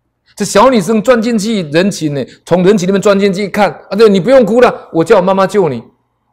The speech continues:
啊，出来跟她妈妈说：“妈妈，你一定要救她这个人。”她妈妈没有办法，就从皮包里面拿了几万块，再向附近的商家再借几万，凑五万块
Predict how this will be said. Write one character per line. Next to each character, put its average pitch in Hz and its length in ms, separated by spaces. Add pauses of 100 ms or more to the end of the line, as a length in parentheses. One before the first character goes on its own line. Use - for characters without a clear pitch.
(140)
啊， 135 260
出 196 160
来 156 100
跟 165 160
她 156 100
妈 147 120
妈 143 160
说 135 160
：“妈 123 100
妈， 160 100
你 151 120
一 208 100
定 247 140
要 240 80
救 247 160
她 220 100
这 220 120
个 185 120
人。” 135 180 (1800)
她 143 100
妈 143 140
妈 143 140
没 127 120
有 127 100
办 127 180
法， 98 220 (220)
就 123 260 (220)
从 110 200
皮 123 140
包 139 180
里 120 60
面 123 220
拿 110 140
了 117 80
几 98 200
万 117 180
块， 110 240 (200)
再 135 140
向 120 220 (140)
附 165 240
近 143 160
的 117 80
商 120 320
家 120 140
再 117 120
借 110 320
几 90 220
万， 101 220
凑 - 200
五 113 200
万 123 200
块 120 200